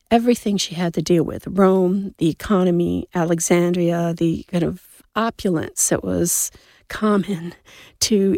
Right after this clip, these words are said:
the Egyptian royalty, the constant killing of siblings, the marrying of siblings,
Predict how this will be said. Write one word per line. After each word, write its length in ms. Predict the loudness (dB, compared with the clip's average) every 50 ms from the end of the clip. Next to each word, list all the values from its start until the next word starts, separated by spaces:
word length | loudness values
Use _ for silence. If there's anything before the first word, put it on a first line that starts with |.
| -2 _
the 520 | -4 -2 -2 0 -2 -2 -4 -4 -6 -8 -12 _ _ _ _ _ _ _ _
Egyptian 880 | -2 0 2 2 0 2 2 0 2 2 4 4 2 2 0 -2 -4 -6 -8 _ _ _ _ _ _ _ _ _ 2
royalty, 760 | 4 4 4 4 2 0 -2 -4 -6 -6 -6 -4 -6 -6 -6 -10 -20 -20 -20 _ _
the 80 | -8
constant 560 | -8 -4 0 0 2 2 2 0 0 -2 -4
killing 460 | -6 -4 -2 0 2 2 2 2 0 0
of 80 | -2
siblings, 560 | -2 0 0 -2 0 2 2 2 2 0 0
the 60 | 2 2
marrying 460 | 4 4 4 2 2 2 0 0 -2
of 100 | -4 -2
siblings, 720 | -2 0 0 2 2 2 2 2 0 -2 -4 -6 -8 -10